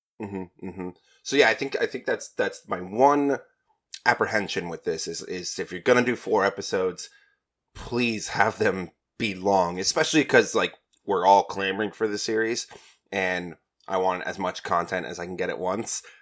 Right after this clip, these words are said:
Uh, and it's probably gonna be a weekly release again. So please, just, uh, like, an, an hour and a half long episodes, I don't think is asking that much. It's a miniseries, you know, they should be that long.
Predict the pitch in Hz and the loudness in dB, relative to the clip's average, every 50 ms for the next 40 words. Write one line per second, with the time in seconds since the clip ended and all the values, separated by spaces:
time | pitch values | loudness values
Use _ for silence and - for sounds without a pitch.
0 | _ _ _ - - 95 90 90 85 80 82 95 92 92 82 85 - - - 104 | _ _ _ -2 0 2 4 4 2 2 0 -2 -4 -6 -6 -8 -4 2 6 6
1 | 95 95 101 98 92 92 95 92 90 92 95 - - 98 87 87 87 90 92 92 | 6 6 4 0 0 -2 -2 -4 -4 -4 -6 -6 -6 -6 -6 -6 -6 -6 -6 -6
2 | - - 101 107 104 113 117 113 - - - - 104 90 87 85 - - _ _ | -4 -2 0 0 0 0 -2 -4 -8 -6 -4 -2 -2 0 -2 -4 -6 -10 _ _
3 | _ _ _ _ _ - - 123 113 98 90 - - - - _ _ - 98 - | _ _ _ _ _ -6 -4 -2 -2 -2 -2 -4 -6 -8 -10 _ _ -6 -6 -4
4 | - 107 92 85 85 82 - - _ _ _ _ 95 98 101 - 113 110 - - | -2 -2 -2 -2 -2 -6 -8 -14 _ _ _ _ -6 -4 -2 -2 -4 -4 -6 -6
5 | - - 98 - - - - 147 160 165 170 165 160 143 147 143 139 - 143 135 | -6 -6 -6 -6 -4 0 4 6 6 6 6 6 4 4 4 2 4 4 2 2
6 | 135 131 131 - - 147 139 - 113 113 110 117 123 - - - 90 92 95 - | 2 2 0 0 2 2 2 4 2 2 0 0 -2 -2 -2 -2 -2 -2 -4 -6
7 | - 92 90 87 76 69 85 92 120 - - - _ _ _ _ - - - 160 | -8 -8 -6 -6 -6 -6 -6 -8 -8 -8 -12 -16 _ _ _ _ -6 -2 2 4
8 | 185 190 170 127 - - 90 71 62 - - 101 117 123 - - - - - - | 4 6 4 4 0 -2 -4 -4 -6 -6 -4 0 2 2 4 2 2 2 2 2
9 | 107 104 90 78 - - - 78 | 2 0 -2 -4 -4 -6 -8 -10